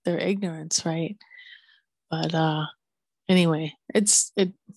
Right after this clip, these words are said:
it doesn't matter. It's, it's just, it is what it is. But they were good with me, and I didn't have any access challenges like, like some people do. So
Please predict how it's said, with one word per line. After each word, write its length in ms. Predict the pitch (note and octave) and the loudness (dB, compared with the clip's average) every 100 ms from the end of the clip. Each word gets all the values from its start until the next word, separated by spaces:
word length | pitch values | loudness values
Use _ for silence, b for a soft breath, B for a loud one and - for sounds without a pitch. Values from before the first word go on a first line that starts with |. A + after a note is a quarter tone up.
| - | -4
it 200 | C4+ A#3+ | 0 2
doesn't 320 | G3+ F#3 F3 | 0 0 -4
matter. 480 | F3+ E3+ F3+ F3 E3+ - | -8 -8 -8 -10 -12 -8
It's, 440 | F#3+ - - - - | -8 -6 -12 -10 -4
it's 320 | F#3 - - | -4 -2 -2
just, 440 | F#3+ - - - | 2 2 2 -2
it 180 | - F3+ | -4 -2
is 200 | F#3+ - - | -2 -4 -6
what 160 | - | -8
it 100 | - - | -6 -6
is. 380 | - F3 - - | -4 -4 -8 -4
But 180 | - - _ _ _ B B B _ C#4+ | -4 -4 _ _ _ B B B _ 2
they 120 | D#4 | 4
were 100 | D#4 | 4
good 200 | C4 A#3+ | 4 2
with 200 | G#3 - | 0 -4
me, 280 | G3+ F#3 E3+ | -6 -6 -8
and 180 | F3+ F#3 | -4 0
I 100 | G3+ | 2
didn't 200 | A3+ A3 | 2 4
have 220 | G#3+ G3+ | 2 2
any 180 | G3+ G3 | -2 -2
access 520 | F3 F3+ - E3+ E3 | -4 -6 -6 -4 -4
challenges 720 | - E3+ - - F#3+ - - - | -6 -8 -8 -8 -6 -6 -4 -2
like, 200 | - - - | -2 -4 -4
like 220 | - F3+ | -4 -2
some 200 | - F3 | -2 -2
people 380 | E3+ - - - | -2 -6 -4 -6
do. 400 | - - E3 G3+ | -2 -2 0 0
So 280 | G#3 - - | 0 2 2